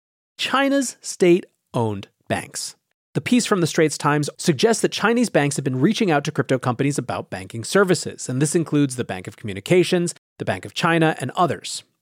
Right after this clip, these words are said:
According to the paper, the pitches have even included reps going to crypto companies' offices in Hong Kong to try to sell their services. The piece explicitly makes the connection, by the way, between the U S anti-crypto moves and the increased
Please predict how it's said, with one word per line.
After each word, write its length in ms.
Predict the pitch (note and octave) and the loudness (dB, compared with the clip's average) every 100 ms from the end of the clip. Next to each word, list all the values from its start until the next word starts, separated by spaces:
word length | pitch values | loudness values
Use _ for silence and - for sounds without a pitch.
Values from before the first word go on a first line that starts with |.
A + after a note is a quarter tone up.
| _ | _
According 260 | - D#3 C#3 | -2 2 2
to 80 | - | 2
the 80 | - | 2
paper, 320 | F3 F#3 F3 | 4 4 2
the 60 | |
pitches 300 | C#3 D3 D3 | 2 2 2
have 180 | C3 C3+ | 0 4
even 200 | E3+ F3 | 4 4
included 460 | E3+ - E3+ E3 A#2+ | 2 4 6 6 4
reps 240 | C#3+ - | 0 0
going 280 | - D#3 E3+ | 0 2 4
to 100 | D#3+ | 2
crypto 360 | D#3 F3+ F#3 F3 | 0 0 2 2
companies' 420 | D#3+ D#3+ E3+ C#3+ - | 0 2 0 0 0
offices 420 | E3+ F#3+ C#3 B2+ | 0 2 -2 -2
in 80 | C#3 | -2
Hong 300 | - G3+ G#3 | 2 0 2
Kong 360 | D3 C3 C#3+ C#3+ | 0 0 0 -4
to 80 | C#3+ | -6
try 220 | - E3 | 0 0
to 80 | E3 | 0
sell 200 | - F2 | -2 -4
their 140 | G2+ | -6
services. 800 | - D#3 D#3 - - - - - _ _ _ _ | 0 2 2 0 -6 -8 -14 -14 _ _ _ _
The 80 | D#3+ | 0
piece 200 | F#3 F#3 | 2 2
explicitly 640 | F#3+ - - G#3+ G#3+ G#3+ G#3+ | 0 -2 2 2 2 2 4
makes 220 | G#3 G3+ | 4 2
the 100 | G3+ | -4
connection, 560 | - F#3+ A3+ - C#3 G2 | 0 0 2 0 0 0
by 160 | G#2 | -2
the 100 | G2+ | -2
way, 220 | G2+ A2 | -2 0
between 340 | F#3 C#3+ E3+ E3 | 0 0 0 0
the 80 | C3+ | 2
U 180 | C#3+ E3+ | 2 2
S 160 | E3 - | 0 -2
anti-crypto 640 | G#3 G#3+ B2 - A#2+ A#2+ | 0 2 0 -2 -4 -2
moves 380 | A2 A2 C3+ F#3 _ _ | -2 -2 -4 -6 _ _
and 140 | - D#3 | 0 4
the 100 | F3 | 4
increased 440 | F3+ - D#3 - | 4 2 2 0